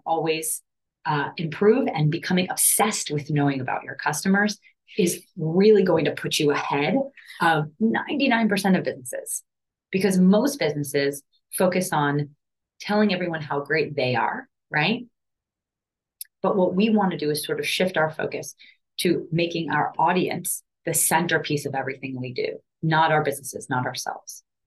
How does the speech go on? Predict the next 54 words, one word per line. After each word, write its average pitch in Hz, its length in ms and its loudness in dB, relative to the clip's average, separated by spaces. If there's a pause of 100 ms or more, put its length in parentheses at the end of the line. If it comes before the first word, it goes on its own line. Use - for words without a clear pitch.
(600)
So - 160 -2
that's - 180 2
the 220 140 -2
first, 151 280 -2 (140)
the 175 140 -6
first 220 280 2
way 107 220 2
that 151 100 -2
we 156 80 -4
can 151 160 -4
stand 143 240 0
out 139 120 0
in 143 60 0
a 139 60 -4
crowded 135 300 -2
marketplace, - 720 -8
really 196 300 4
paying 190 200 2
attention 156 340 -2
to 147 140 -2
our 135 100 -2
customers 135 440 -6
and 131 80 -6
our 127 120 -4
audience 147 440 0
and 143 140 0
knowing 151 340 2
them 143 160 0
better 147 260 2
than 147 120 0
they 139 120 -2
know 135 160 -4
themselves. 151 760 0 (400)
It's - 140 -8
how 170 120 0
we 170 120 0
can 160 180 -2
really 147 300 2 (320)
raise 160 340 -2
the 147 100 -4
bar - 440 -2 (540)
in 160 260 -2
our 151 260 2
businesses 139 460 -2
and 147 160 -10 (100)
all 160 240 2
of 147 80 0
the 147 60 -2
marketing 143 400 -2
and 131 120 -12
sales 127 240 -4
that - 120 -10
we - 80 -14
do. - 180 -8